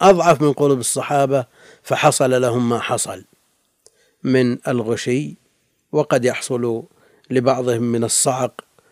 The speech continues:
ما يحصل. يذكر في ترجمة زرارة بن أوفى أنه سمع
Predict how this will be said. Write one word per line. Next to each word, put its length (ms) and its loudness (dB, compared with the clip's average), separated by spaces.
ما 200 0
يحصل. 400 -2
يذكر 480 8
في 140 2
ترجمة 580 2
زرارة 640 2
بن 220 -4
أوفى 560 -4
أنه 320 4
سمع 680 4